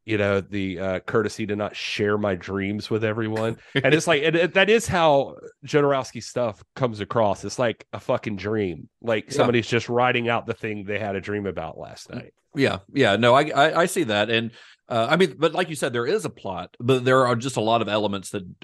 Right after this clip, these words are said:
Speaker 2: aren't connected to the plot at all that he's throwing in there because they mean something to him, I guess. Uh, and you mentioned also before the film's symbolism being steeped in religious iconography. I mean, the thief is clearly,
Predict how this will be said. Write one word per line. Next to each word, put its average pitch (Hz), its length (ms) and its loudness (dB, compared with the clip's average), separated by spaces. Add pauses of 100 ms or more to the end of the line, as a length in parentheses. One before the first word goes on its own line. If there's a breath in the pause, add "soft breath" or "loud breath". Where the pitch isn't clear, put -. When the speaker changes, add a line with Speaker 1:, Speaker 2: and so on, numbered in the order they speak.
Speaker 2:
aren't 113 340 0
connected 110 460 -2
to - 60 -10
the 95 100 -8
plot 92 280 -2
at 90 100 -4
all 98 160 2
that 92 120 -6
he's 101 180 -8
throwing 95 300 -2
in 92 60 -8
there 87 120 -6
because 90 460 -6 (340)
they 101 120 -4
mean 107 300 -6
something 95 420 -8
to 92 120 -12
him, 113 380 -6 (360 loud breath)
I 127 140 2
guess. 147 420 2 (420 loud breath)
Uh, 143 180 4
and 170 240 2
you 175 100 0
mentioned 196 260 0
also 143 240 2
before 107 320 -2
the 104 80 -6
film's 107 460 -6 (300)
symbolism 107 600 2
being 101 340 -2 (200)
steeped - 500 -4
in 107 200 0
religious 107 460 -2
iconography. 90 800 -6 (440 soft breath)
I 107 100 2
mean, 110 160 4
the 107 100 4
thief 131 560 0 (200)
is 101 420 -2 (340)
clearly, 123 640 0